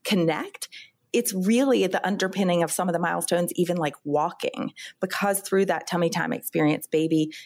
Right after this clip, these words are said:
is learning to lift the head and getting a lot of movement input through the inner ears. So we have three-dimensional babies, right? They're not just made to lay in one position. So we wanna make sure that they're in all positions, even on their sides, on their bellies, on their backs,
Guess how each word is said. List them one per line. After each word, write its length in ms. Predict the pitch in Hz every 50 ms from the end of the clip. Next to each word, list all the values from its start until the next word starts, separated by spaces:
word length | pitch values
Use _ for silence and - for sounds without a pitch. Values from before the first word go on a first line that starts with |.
| -
is 200 | - 170 165 170
learning 360 | 170 165 165 170 170 165 165
to 120 | 160 165 160
lift 180 | 170 170 165
the 60 | - -
head 160 | - 160 156
and 120 | 156 151
getting 200 | 156 160 160 151
a 80 | 151 151
lot 220 | 160 151 143 151
of 100 | 151 -
movement 460 | 160 156 160 170 165 165 156 151 - -
input 560 | 127 139 143 139 - - - - - - - - - - - - _ _ _
through 240 | - 196 180 196 196
the 140 | 185 - -
inner 220 | 165 170 160 147 -
ears. 560 | - 165 165 160 151 139 139 151 165 - - - _ - - - - -
So 120 | - 208
we 100 | 196 226
have 240 | 285 302 180 175 - - _ -
three-dimensional 640 | 175 185 196 196 175 156 165 175 170 - 160 156 143
babies, 480 | - 156 143 135 120 90 - - - -
right? 280 | 76 - - - 170 -
They're 80 | 175 165
not 240 | 156 147 147 - - _ 226 -
just 240 | - 185 175 175 -
made 200 | 165 160 160 160
to 100 | - 160
lay 180 | 151 151 147
in 140 | 151 147 147
one 160 | 147 147 156
position. 520 | 151 156 156 151 139 - - 202 214 220 208 - - -
So 100 | - -
we 60 | 226 233
wanna 180 | 233 240 233
make 180 | 220 208 196 185
sure 280 | - 196 180 180 185
that 160 | 180 180 - -
they're 260 | 165 165 160 160 - -
in 120 | 165 165 160 -
all 260 | 156 156 190 240 262
positions, 460 | 254 - - - 151 - - - - -
even 180 | - 202 220 226
on 140 | 208 190 175
their 100 | 151 151
sides, 580 | - - 190 180 185 196 196 196 196 196 - -
on 100 | 147 143
their 120 | 147 139
bellies, 520 | - - 175 180 185 196 196 196 196 196 - - - - - - -
on 100 | - 147
their 100 | 151 156
backs, 540 | - 170 165 160 160 165 - - - -